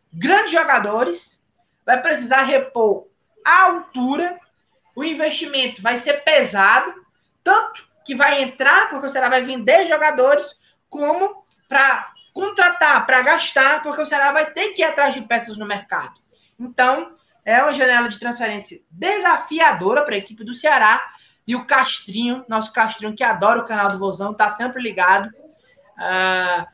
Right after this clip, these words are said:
vai ter muito trabalho junto com o Sérgio Dimas e com o Jorge Macedo em busca de contratações, viu, Vina?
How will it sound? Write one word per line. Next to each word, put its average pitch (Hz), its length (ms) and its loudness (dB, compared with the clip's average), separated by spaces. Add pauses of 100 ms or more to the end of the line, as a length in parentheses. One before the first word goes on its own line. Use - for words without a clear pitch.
(140)
vai 202 200 0
ter 240 120 2
muito 220 320 -4
trabalho 196 560 2
junto 196 320 -14
com 214 120 -14
o 208 100 -12
Sérgio 196 340 -2
Dimas 220 640 -8 (200)
e 226 140 -10
com 202 220 -4
o 214 60 -4
Jorge 202 320 0
Macedo 190 640 -2 (200)
em 220 140 -4
busca 185 260 -6
de 202 120 -12
contratações, 226 720 0
viu, 208 140 2
Vina? 185 200 -8